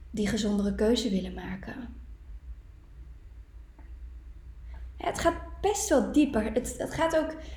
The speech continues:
zoals je merkt, heel veel kanten op. En bij elke kant die je opgaat, staat er weer een nieuwe vraag voor je.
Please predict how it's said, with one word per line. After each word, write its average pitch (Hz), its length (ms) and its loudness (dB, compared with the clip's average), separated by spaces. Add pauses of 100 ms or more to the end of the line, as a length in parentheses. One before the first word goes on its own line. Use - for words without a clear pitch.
zoals 302 280 4
je 302 80 6
merkt, 294 300 6
heel 330 260 6
veel 254 200 6
kanten 359 500 6
op. 196 200 2
En - 340 2
bij 240 240 4
elke 349 380 6
kant 285 280 6
die 247 80 4
je - 180 2
opgaat, 220 340 4
staat 294 300 2
er 254 80 2
weer 247 140 6
een 233 60 4
nieuwe 285 300 10
vraag 190 420 -2
voor - 280 -6
je. - 180 -10